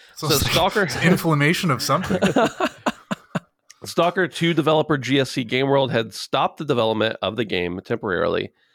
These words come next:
Speaker 2: but it appears it is now, again, a work in progress. In a question and answer session on their Discord channel,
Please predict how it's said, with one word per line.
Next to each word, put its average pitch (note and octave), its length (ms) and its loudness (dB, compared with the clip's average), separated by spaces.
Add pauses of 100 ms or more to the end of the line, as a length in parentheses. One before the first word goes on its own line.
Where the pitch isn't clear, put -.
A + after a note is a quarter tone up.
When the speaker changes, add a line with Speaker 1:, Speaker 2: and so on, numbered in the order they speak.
(240)
Speaker 2:
but C#3 180 -2
it B2+ 120 0
appears G2+ 440 -2 (100)
it F#2 120 -4
is F2+ 140 -10
now, F2 320 0 (100)
again, F#2+ 460 -6
a - 80 -10
work F2 240 -4
in E2+ 100 -8
progress. F2+ 560 -4 (100)
In G#2 60 -4
a G2+ 80 -2
question B2 460 -2 (380)
and F2+ 360 -2
answer C3+ 320 -2
session C#3 320 -2
on F#2 100 0
their F2+ 100 -2
Discord A2+ 380 -2
channel, A#2 360 -2